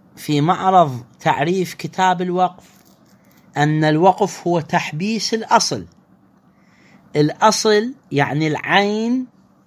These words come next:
خلينا نفترضها دار أو كتاب أو شاة أو سيارة إلى آخره، هاي تحبس،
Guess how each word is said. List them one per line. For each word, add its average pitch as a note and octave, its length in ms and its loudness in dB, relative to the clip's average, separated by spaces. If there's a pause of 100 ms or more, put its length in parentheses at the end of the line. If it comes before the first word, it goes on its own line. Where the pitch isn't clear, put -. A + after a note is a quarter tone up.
(720)
خلينا D#3 260 2
نفترضها E3 520 0
دار F3 600 4
أو D3 140 0
كتاب F3 760 -2 (720)
أو D3 160 4
شاة F3 600 4 (1400)
أو G3 140 6
سيارة F#3+ 640 2
إلى D4+ 240 0
آخره، A#2+ 640 -6 (520)
هاي G#3 360 2
تحبس، - 800 -6